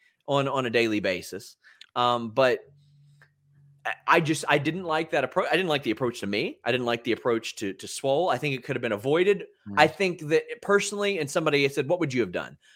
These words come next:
Speaker 1: I would have said, "We hear those concerns and criticisms, and we've had those conversations, and we're always striving to get better in all areas." And
Speaker 2: I know,
Speaker 1: then
Speaker 2: I know what I would have done. On New Year's Eve, I would have put my phone down.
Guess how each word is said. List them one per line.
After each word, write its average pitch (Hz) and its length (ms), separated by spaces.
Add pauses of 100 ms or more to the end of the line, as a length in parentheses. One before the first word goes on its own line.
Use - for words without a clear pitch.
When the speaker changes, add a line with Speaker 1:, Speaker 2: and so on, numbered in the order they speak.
(240)
Speaker 1:
I 147 120
would 151 100
have 139 120
said, 131 380 (440)
"We 151 280
hear 170 360
those 165 260
concerns 156 560
and 131 140
criticisms, 156 600
and 135 120
we've 120 140
had 139 200
those 143 180
conversations, 143 800 (240)
and 139 180
we're 135 200
always 170 480
striving 151 420
to 127 60
get 131 180
better 131 260
in 120 80
all 113 220
areas." 82 600 (800)
And 156 180
Speaker 2:
I 143 80
know, 175 120
Speaker 1:
then 170 100
Speaker 2:
I 156 100
know 202 160
what 185 120
I 175 80
would 208 120
have 131 120
done. 120 180
On 123 100
New 147 80
Year's 135 260
Eve, 156 140
I 117 60
would 110 120
have 101 140
put 160 100
my - 120
phone 160 260
down. 80 220